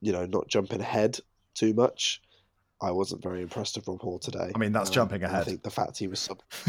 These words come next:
Speaker 2: <laughs>
Speaker 1: it is, yeah. I think <laughs>
Speaker 2: That's as
Speaker 1: I
Speaker 2: much
Speaker 1: think the
Speaker 2: jumping as
Speaker 1: fact
Speaker 2: you could possibly do.
Speaker 1: <laughs>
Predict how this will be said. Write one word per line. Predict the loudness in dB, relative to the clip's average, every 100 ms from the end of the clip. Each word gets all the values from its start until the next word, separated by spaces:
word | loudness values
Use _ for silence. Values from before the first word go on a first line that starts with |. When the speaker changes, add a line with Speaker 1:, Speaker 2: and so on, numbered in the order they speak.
| 8
Speaker 2:
<laughs> | 8 8 2 -2 -2 0 4
Speaker 1:
it | 4
is, | 4 0
yeah. | -4 -6 -4 0
I |
think | 6 6 4 2
<laughs> | 8
Speaker 2:
That's | 8 6 -2 0 4
as | 10
Speaker 1:
I |
Speaker 2:
much | 10 10
Speaker 1:
think | 10
the |
Speaker 2:
jumping | 10 12 10
as | 10 10
Speaker 1:
fact |
Speaker 2:
you | 10
could | 10 10
possibly | 10 10 8 8
do. | 6 4 0 -4 -14
Speaker 1:
<laughs> | 6